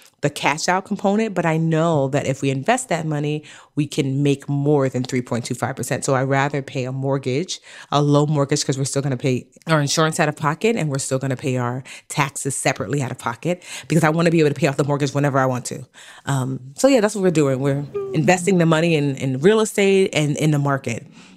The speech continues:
and, um, to help us reach our, our ultimate financial freedom goals. So I feel really comfortable. Like,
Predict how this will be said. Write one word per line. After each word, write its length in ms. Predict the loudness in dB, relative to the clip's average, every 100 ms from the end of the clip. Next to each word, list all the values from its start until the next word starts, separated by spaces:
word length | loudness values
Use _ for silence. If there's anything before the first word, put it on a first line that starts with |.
| -6
and, 220 | -2 0
um, 400 | 0 0 -2 -6 -10 -20 _
to 100 | -2
help 240 | 0 0 0
us 280 | -2 0
reach 200 | 0 -2 -2
our, 380 | -2 0 -2 -2
our 220 | -4 -2 -4
ultimate 460 | -6 -4 -6 -6 -12 -20 -4
financial 440 | 0 2 2 0 -4
freedom 500 | 0 0 0 -2 -2
goals. 400 | -2 -2 -6 -8
So 380 | -6 -6 -6 -8
I 60 | -6
feel 220 | 2 2
really 180 | 2 0
comfortable. 380 | 0 -4 -2 -2
Like, 240 | -2 -4